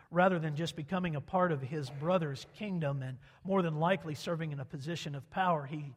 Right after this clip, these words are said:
led another coup, another subtle attempt to try to take over the throne,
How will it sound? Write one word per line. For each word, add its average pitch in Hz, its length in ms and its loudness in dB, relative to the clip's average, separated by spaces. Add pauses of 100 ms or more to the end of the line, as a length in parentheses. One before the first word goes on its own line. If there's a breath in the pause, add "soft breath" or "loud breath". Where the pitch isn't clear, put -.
(180)
led 160 260 2
another 156 300 0 (100)
coup, 151 340 -2 (460 soft breath)
another 170 320 2
subtle 180 400 2
attempt 165 460 -4
to 156 100 -10
try 165 180 -4
to 147 120 -4
take 165 320 -6
over 160 240 -2
the 151 100 -4
throne, 156 540 -4